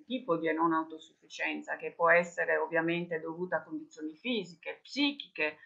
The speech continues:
eh, se pensiamo alle patologie appunto mentali, oppure anche economiche e sociali. Ma, eh, lo scopo principale è sicuramente quello di, ehm,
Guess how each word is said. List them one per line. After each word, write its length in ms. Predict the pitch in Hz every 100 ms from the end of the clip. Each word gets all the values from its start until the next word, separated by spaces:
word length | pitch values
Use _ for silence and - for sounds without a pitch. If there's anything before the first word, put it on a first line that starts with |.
| - - _ _
eh, 300 | - 151 156
se 180 | - 160
pensiamo 520 | 160 170 - 170 170
alle 100 | 156
patologie 920 | 156 156 170 156 160 170 170 165 160 -
appunto 520 | - - 160 165 160
mentali, 560 | 156 160 165 143 - -
oppure 440 | 269 285 185 190 165
anche 300 | 165 180 190
economiche 840 | 185 208 196 160 - 107 - 143
e 40 | 143
sociali. 640 | - _ - - - _ _ - - _ _ _ _ -
Ma, 260 | 247 294 -
eh, 160 | 202
lo 100 | 208
scopo 540 | 226 - 247 233 185 180
principale 1080 | 185 208 - 240 - 170 175 170 175 160
è 280 | - 220 170
sicuramente 1040 | 160 - - 247 226 233 175 170 170 180 -
quello 480 | 220 202 170 160
di, 460 | 160 165 214 151 107 _
ehm, 960 | 151 147 147 143 139 143 139 - -